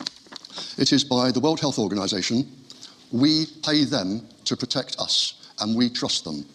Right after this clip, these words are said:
to protect us. In nineteen seventy-three, the World Health Organization had a conference in Warsaw,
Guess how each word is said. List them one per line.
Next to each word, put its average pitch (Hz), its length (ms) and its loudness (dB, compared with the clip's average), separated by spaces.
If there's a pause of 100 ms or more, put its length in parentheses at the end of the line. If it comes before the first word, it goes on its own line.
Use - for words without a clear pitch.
(260)
to - 100 -4
protect - 400 -10
us. - 380 -2 (420)
In 127 100 8
nineteen 170 320 4
seventy-three, 147 760 0 (260)
the 117 60 0
World 139 240 2
Health 147 200 -2
Organization 120 600 0
had 101 140 -6
a 98 60 -4
conference - 880 -2
in 104 120 2
Warsaw, 160 440 2